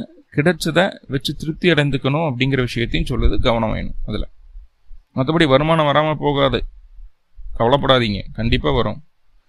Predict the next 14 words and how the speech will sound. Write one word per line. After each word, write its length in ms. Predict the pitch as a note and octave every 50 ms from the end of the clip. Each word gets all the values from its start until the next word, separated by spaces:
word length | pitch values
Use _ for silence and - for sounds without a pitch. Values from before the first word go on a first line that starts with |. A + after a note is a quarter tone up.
| _ _ _ - - -
பெரியவர்களுக்கு, 640 | - C#3 D3+ F3 F#3 F3+ E3+ D#3+ D#3+ D#3 E3 D#3 D3
வயது 260 | C3+ C3 C#3+ D3+ D#3+
மூத்தவர்களுக்கு 640 | D3+ D3 D3 C#3+ D3+ C#3+ C#3 C#3 C3 B2+ B2+ C#3 D3+ D3+ C#3+
கண்ணு 300 | - C3+ C3+ D#3 E3+ E3+
சம்பந்தமான 460 | D3 D#3+ D3 D3 C#3+ C#3 C#3 C3 C3
பிரச்சனைகள் 500 | - - B2+ - - C3+ C3 C3 C3 B2+
ஏதாவது 220 | B2+ C3 B2 A#2+ A#2
இருந்துன்னா 300 | A#2 A#2 A#2+ C3+ C#3+ B2
அதெல்லாம் 260 | B2 B2 B2 A2+ A2
ரெடி 160 | G#2+ A2 A#2
ஆகும், 260 | A2 G#2 G#2 G2+ - - - - - - - - - - - - - - - - - - - - - - - - _ _ _ _ _ -
கண்ணு 160 | B2+ C3 C#3+
சம்பந்தமான 420 | C3+ D3 C3+ C#3 C3+ C3 B2+ B2 A#2+
பிரச்சனைகள் 500 | A#2+ A#2+ A#2 - B2 B2+ A#2+ D3+ G#3